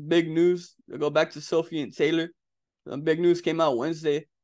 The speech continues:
that Taylor is now lending her, uh, her New York apartment to Sophie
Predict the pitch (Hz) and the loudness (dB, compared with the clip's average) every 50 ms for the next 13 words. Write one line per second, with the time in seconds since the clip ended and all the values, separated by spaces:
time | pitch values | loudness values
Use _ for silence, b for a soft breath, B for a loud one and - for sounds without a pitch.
0 | _ _ - - 143 131 131 - - 151 160 160 165 165 160 151 147 151 156 156 | _ _ -6 -4 -4 -4 -4 -2 0 0 2 2 2 0 0 0 -2 -4 -4 -2
1 | 151 147 156 147 151 147 117 127 139 156 156 160 151 147 - _ _ _ _ _ | 0 0 2 0 0 -2 -2 -2 -4 -4 -6 -6 -6 -6 -10 _ _ _ _ _
2 | _ - - 156 147 135 127 110 90 151 180 151 170 175 185 185 180 175 175 175 | _ -2 0 2 4 4 4 2 2 2 0 0 2 4 4 6 6 4 4 2
3 | 143 - - 160 156 160 156 151 151 143 - - 151 147 - - 160 160 160 - | -2 -4 0 0 0 0 -2 -6 -8 -8 -10 -14 -18 -10 -2 0 2 2 2 0
4 | 165 160 143 - _ | -4 -4 -4 -4 _